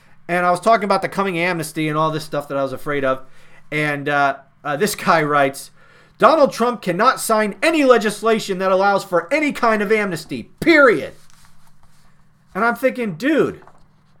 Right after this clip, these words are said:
he already has." See, this is what, <laughs> it's like this guy, and, and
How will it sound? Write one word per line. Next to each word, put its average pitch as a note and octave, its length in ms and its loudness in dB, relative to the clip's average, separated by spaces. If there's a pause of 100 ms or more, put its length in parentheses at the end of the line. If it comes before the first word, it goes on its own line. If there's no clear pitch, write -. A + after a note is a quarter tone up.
(340)
he D4+ 120 6
already F4 280 8
has." C#4+ 760 4 (440)
See, D#4 180 0
this G4 200 -2
is F#4 160 -2
what, C#4+ 280 4 (420)
<laughs> - 400 -20
it's - 100 -12
like C#4+ 200 4
this E4+ 180 0
guy, A#3 260 4
and, G#3+ 200 -4
and A3+ 240 -2